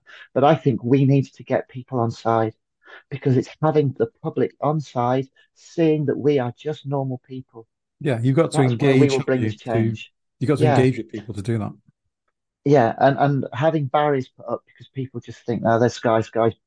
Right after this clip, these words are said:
Speaker 1: putting in windows again." Well, they're not gonna come and speak to me, if that makes sense.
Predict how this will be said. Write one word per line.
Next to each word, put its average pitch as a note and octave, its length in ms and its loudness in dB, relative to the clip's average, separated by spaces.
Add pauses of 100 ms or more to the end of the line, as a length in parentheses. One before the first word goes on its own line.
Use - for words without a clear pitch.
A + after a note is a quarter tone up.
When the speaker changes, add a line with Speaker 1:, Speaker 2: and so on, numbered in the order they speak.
(140)
Speaker 1:
putting A2+ 200 -4
in A2+ 80 2
windows G#2 320 0
again." G#2 300 0 (220)
Well, C3+ 100 -6
they're C#3+ 100 2
not - 160 0
gonna C3+ 160 0
come C3 180 -6
and A#2 60 -4
speak B2 320 -8
to A#2 80 -20
me, A2+ 60 -20
if - 840 -20
that - 160 -4
makes A#2 200 -2
sense. A2 300 -2